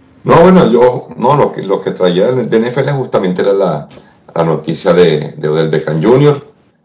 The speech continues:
este, porque realmente no, no hay más, no hay ninguna otra, eh, información así eh, relevante, ¿no? Eh, <clears throat> bueno, eso sería, yo creo que todo lo que,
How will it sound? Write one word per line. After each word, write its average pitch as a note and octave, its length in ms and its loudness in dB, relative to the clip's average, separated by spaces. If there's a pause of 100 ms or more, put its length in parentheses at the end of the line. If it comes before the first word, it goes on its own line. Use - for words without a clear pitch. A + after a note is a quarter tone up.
(180)
este, D#2+ 920 -2 (200)
porque D2+ 440 -2
realmente D2+ 500 -4
no, D2+ 720 -4
no D#2 160 -4
hay D#2+ 80 -4
más, D#2+ 440 -8
no D2 140 -8
hay D2+ 80 -4
ninguna D#2+ 320 -4
otra, D#2 500 -2 (460)
eh, D#2 520 0
información F2+ 840 2
así F2+ 800 2 (360)
eh, D#2 580 -2
relevante, E2 640 2
¿no? - 300 -4 (580)
Eh, D#2 420 -2 (760)
<clears throat> - 20 -10 (400)
bueno, C#2+ 280 0 (100)
eso - 120 -14
sería, D#2+ 380 -2 (320)
yo D2+ 100 -8
creo E2+ 120 -8
que F2 80 0
todo E2 260 2
lo F2 120 2
que, D#2+ 180 -2